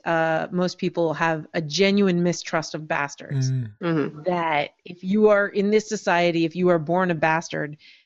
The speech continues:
Speaker 1: there you have a genetic mistrust in you, you know, that, that you're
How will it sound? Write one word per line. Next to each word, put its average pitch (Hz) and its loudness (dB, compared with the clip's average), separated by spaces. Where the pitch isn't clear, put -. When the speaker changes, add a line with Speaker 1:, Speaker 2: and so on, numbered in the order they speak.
Speaker 1:
there 180 2
you 180 0
have 165 0
a 175 0
genetic 170 2
mistrust - -6
in 78 -8
you, 62 -12
you 71 -14
know, 76 -8
that, 147 -6
that 139 -6
you're 165 -4